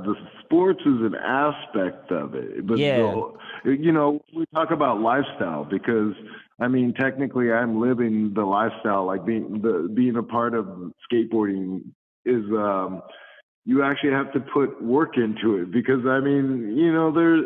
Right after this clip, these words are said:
Speaker 1: it's just like anything else. You, you know, you go into the computer world, it has the same kind of mentality. You have to, like, be about it because if you,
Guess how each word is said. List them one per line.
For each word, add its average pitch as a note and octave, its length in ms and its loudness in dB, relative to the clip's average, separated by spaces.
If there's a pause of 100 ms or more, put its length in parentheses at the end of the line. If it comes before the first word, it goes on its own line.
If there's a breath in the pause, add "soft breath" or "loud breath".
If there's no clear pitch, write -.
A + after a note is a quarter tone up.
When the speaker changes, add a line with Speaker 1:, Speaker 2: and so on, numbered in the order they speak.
(120)
Speaker 1:
it's D3 180 -2
just D#3 180 -2
like D3 200 0
anything B2 480 -2
else. C3 240 0 (100)
You, A2+ 540 2 (100)
you B2 140 0
know, B2 200 0
you A#2+ 160 0
go B2+ 180 0
into A#2+ 440 2 (280 loud breath)
the A#2+ 100 0
computer C#3 480 2
world, G#2+ 420 0
it G2+ 180 -2
has C3+ 180 -2
the A2+ 120 -6 (100)
same B2+ 200 0
kind B2 220 -4
of A2+ 60 -2
mentality. A2 760 -2
You G#2+ 120 0
have A2 280 -4
to, B2+ 80 0
like, G#2+ 260 0 (420 soft breath)
be A2+ 140 2
about G2 440 0
it G2 220 -2 (840)
because C3 300 0
if B2 160 0
you, B2 260 2